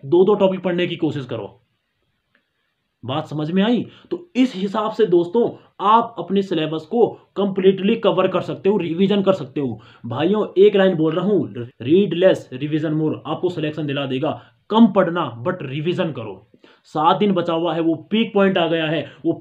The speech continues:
पीक टाइम आ गया है। अब आपको अपने होल सिलेबस को रिवाइज करना है और रिवाइज करने का तरीका मैंने आपके सामने रख दिया है। भाइयों इन चीज़ों को कहते हैं सीक्रेट, और मैं आपके सामने अपने सारे सीक्रेट खोल रहा हूँ कि मैंने एसएससी जीडी के टाइम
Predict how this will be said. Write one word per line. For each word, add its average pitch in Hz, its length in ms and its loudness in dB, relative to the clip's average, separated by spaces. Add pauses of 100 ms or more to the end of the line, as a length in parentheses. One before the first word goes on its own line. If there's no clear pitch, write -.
(120)
पीक 240 260 4
टाइम 208 240 2
आ 170 100 2
गया 165 140 0
है। 160 200 0
अब 202 300 -6
आपको 165 380 0 (260)
अपने 180 260 -2
होल 180 300 2
सिलेबस 143 400 -2
को 233 140 4 (300)
रिवाइज 135 360 -2
करना 104 260 -10
है 95 60 -14 (160)
और 156 120 -2
रिवाइज 185 300 2
करने 165 260 -4
का 160 100 -4
तरीका 156 400 0 (180)
मैंने 160 200 -2
आपके 156 260 -2
सामने 139 320 -6
रख 120 100 -6
दिया 107 240 -8
है। - 120 -12 (760)
भाइयों 208 440 2 (720)
इन 240 160 6
चीज़ों 202 300 0
को 208 100 2
कहते 175 260 -2
हैं 233 200 -2 (320)
सीक्रेट, 156 500 -4 (240)
और 202 120 2
मैं 233 140 4
आपके 214 340 0
सामने 214 260 -2
अपने 220 180 -4
सारे 214 380 0
सीक्रेट 214 380 0
खोल 185 120 2
रहा 190 100 -2
हूँ 214 80 -4
कि 220 60 -4
मैंने 202 260 2
एसएससी 202 300 -2
जीडी 180 260 -2
के 208 100 6
टाइम 185 220 0